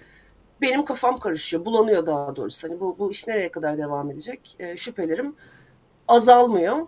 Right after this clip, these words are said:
e, yerinde kalıyor. Hani artmıyor da ama yerinde kalıyor. Olumlu olarak algılayamıyorum yani bu tür, e, böyle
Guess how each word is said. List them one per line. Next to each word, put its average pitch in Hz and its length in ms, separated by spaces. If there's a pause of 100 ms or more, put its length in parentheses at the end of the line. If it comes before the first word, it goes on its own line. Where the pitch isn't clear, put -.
e, 214 100
yerinde 214 580
kalıyor. 214 340
Hani 170 160
artmıyor 156 540
da 233 80
ama 240 280
yerinde 233 420
kalıyor. 196 360 (1200)
Olumlu 214 340
olarak 220 260
algılayamıyorum 190 600
yani 127 200
bu 156 100
tür, - 380
e, 147 280
böyle 160 200